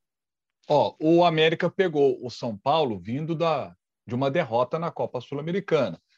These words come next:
São Paulo veio aqui e ganhou do América. Ganhou do América. Então, pegando esse exemplo recente,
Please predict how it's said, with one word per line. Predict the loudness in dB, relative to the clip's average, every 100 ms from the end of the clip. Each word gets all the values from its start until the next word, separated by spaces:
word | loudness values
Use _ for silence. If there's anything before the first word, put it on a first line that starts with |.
| _
São | -6 -2
Paulo | 2 2
veio | 2 2
aqui | 0 -2 -2 -2 -4
e |
ganhou | 0 0 0 -8 -8
do | -8
América. | -8 -8 -8 -12 _ _ _ _ _ -4
Ganhou | -2 -2 -2
do | 0
América. | 0 -2 -4 -6 -18 -20 -20 -20 _
Então, | -2 -2 2 4 4 2 -2 -12 _ _ _ _ _ _ 0
pegando | 0 0 -2 -2
esse | 0 0
exemplo | 0 -4 -4
recente, | -4 -6 -2 -2 -2